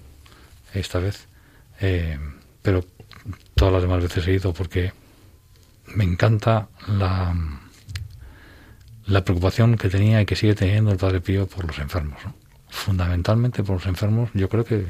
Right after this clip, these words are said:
por los enfermos de pulmón, no sé por qué tengan, posiblemente porque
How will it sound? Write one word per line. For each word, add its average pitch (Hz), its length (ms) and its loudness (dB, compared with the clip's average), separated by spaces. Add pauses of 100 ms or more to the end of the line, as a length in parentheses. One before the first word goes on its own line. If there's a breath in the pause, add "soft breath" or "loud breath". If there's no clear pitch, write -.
(160)
por 92 160 -2
los 87 140 -2
enfermos 104 400 0 (560 loud breath)
de 82 100 0
pulmón, 107 360 0
no 90 100 2
sé 104 100 0
por 98 160 -2
qué 92 80 0
tengan, 92 320 -4
posiblemente 104 600 0
porque 92 440 -2